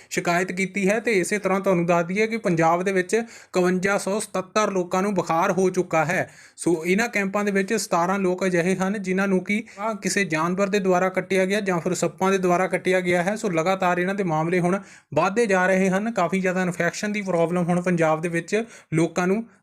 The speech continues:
ਦੇਖਣ ਨੂੰ ਮਿਲ ਰਹੀ ਹੈ। ਬਾਰਾਂ ਹਜ਼ਾਰ ਨੌ ਸੌ ਬਵੰਜਾ ਲੋਕਾਂ ਨੂੰ ਚਮੜੀ ਸੰਬੰਧਿਤ ਜਿਹੜੀਆਂ ਕਿ ਸਮੱਸਿਆ ਪੈਦਾ ਹੋ ਚੁੱਕੀਆਂ ਹਨ।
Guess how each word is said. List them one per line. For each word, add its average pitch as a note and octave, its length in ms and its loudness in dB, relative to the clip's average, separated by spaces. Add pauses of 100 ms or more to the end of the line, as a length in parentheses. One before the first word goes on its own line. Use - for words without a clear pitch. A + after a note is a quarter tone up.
ਦੇਖਣ A3 360 -2
ਨੂੰ G3+ 120 -2
ਮਿਲ E3+ 160 0
ਰਹੀ F3+ 240 -2
ਹੈ। G#3+ 120 2
ਬਾਰਾਂ F3+ 400 2
ਹਜ਼ਾਰ F3 360 2
ਨੌ E3+ 180 -2
ਸੌ F#3+ 140 -2
ਬਵੰਜਾ E3+ 380 0
ਲੋਕਾਂ F3 280 0
ਨੂੰ G#3+ 160 -2 (240)
ਚਮੜੀ A3 360 0
ਸੰਬੰਧਿਤ G#3+ 600 -2 (300)
ਜਿਹੜੀਆਂ G3 280 0
ਕਿ G#3+ 100 -6
ਸਮੱਸਿਆ F#3+ 460 0
ਪੈਦਾ F3 360 0
ਹੋ F#3+ 200 2
ਚੁੱਕੀਆਂ D3+ 480 -2
ਹਨ। F3 200 -2